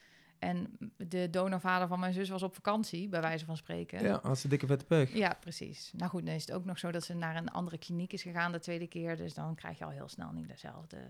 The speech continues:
Speaker 1: donor natuurlijk. Maar, eh, maar heel veel mensen bij wie dat wel echt is beloofd, hè, want de artsen die beloofden dat wel.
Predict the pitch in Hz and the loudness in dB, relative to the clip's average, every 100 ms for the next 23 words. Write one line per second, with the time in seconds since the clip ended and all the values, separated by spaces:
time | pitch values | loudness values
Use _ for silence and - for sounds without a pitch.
0 | - 85 82 - 175 160 185 170 190 185 | -10 -10 -10 -12 -12 -12 -10 -10 -6 -4
1 | 175 165 175 170 170 - - - - - | -4 -4 -6 -6 -8 -12 -20 -20 -20 -2
2 | 180 185 190 214 214 196 190 190 180 185 | 2 2 4 4 4 4 2 2 2 4
3 | 180 175 175 185 190 175 196 170 175 175 | 2 2 4 4 2 -4 -4 -2 0 2
4 | 196 214 190 196 185 180 - 165 165 156 | 0 -2 -2 -2 -2 -4 -4 -6 -6 -4
5 | 156 165 - 180 175 165 170 180 226 | -2 -4 -6 -6 -4 -2 -2 -4 -6